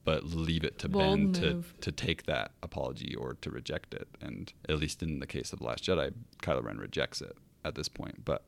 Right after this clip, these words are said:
Speaker 1: so what's interesting to me in The Last Jedi is that Luke tells Rey he has three lessons for her. The first lesson is about the Force and how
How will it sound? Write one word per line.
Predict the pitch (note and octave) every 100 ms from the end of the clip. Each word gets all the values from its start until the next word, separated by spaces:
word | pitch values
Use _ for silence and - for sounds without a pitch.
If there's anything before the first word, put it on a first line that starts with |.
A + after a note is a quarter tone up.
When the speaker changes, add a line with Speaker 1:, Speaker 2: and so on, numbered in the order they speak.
| -
Speaker 1:
so | F#2+
what's | F#2
interesting | A#2 G#2+ - F#2+
to |
me | F2 E2+
in |
The | D#2+
Last | D#2 D2+
Jedi | F2+ E2+
is | D#2
that | - D#2 D#2 - -
Luke | E2+ E2+ -
tells | - D#2+ D#2
Rey | E2 D#2 D2
he | D#2+
has | D#2 -
three | - E2+
lessons | D2+ D#2+ - D#2+
for | - -
her. | - - -
The | D#2+
first | - F#2+ F2+ F2+
lesson | D#2 - E2
is | D2+ D#2
about | D#2 D#2
the | -
Force | - D#2+ D2+ D2+
and | D#2
how | D2+ D2+